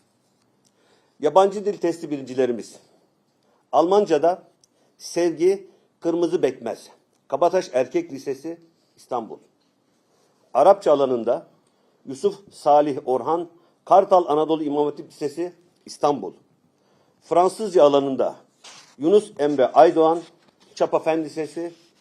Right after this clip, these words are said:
İstanbul. İngilizce alanında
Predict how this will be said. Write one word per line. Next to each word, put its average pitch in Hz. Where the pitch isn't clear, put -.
İstanbul. 120
İngilizce 175
alanında 113